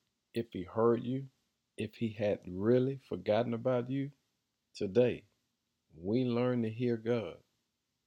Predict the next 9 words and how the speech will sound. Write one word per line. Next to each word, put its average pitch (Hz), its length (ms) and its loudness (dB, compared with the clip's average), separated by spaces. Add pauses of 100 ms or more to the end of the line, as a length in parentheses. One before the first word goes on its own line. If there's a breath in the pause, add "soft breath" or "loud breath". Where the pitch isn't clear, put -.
in 85 140 -8
a 64 40 -12
whisper. 73 600 -8 (840)
First 147 240 0
Kings 127 320 0
nineteen, 113 540 0
verse 104 260 -4
eleven 101 360 0
says, 82 360 -10